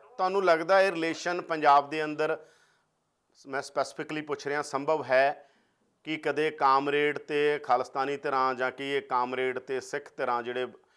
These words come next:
ਇਹ ਕਦੇ ਰਲ ਕੇ ਕਿਸੇ issue ਤੇ ਕੰਮ ਕਰ ਸਕਦੀਆਂ? ਨਹੀਂ ਹੋ ਸਕਦਾ।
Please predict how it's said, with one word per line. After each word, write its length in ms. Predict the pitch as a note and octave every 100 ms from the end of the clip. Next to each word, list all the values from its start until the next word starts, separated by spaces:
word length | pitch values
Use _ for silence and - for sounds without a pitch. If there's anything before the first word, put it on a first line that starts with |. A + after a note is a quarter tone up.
| _ _
ਇਹ 120 | C#3+ D3+
ਕਦੇ 240 | D3+ D3
ਰਲ 180 | C3 C3
ਕੇ 200 | C3 D3
ਕਿਸੇ 260 | D3+ D3
issue 180 | C#3+ D3+
ਤੇ 120 | D3
ਕੰਮ 220 | D3 C#3 C#3
ਕਰ 140 | C#3
ਸਕਦੀਆਂ? 360 | C3 D3+ D#3 F3+
ਨਹੀਂ 140 | F3+
ਹੋ 120 | D#3
ਸਕਦਾ। 300 | B2+ G2+ E2+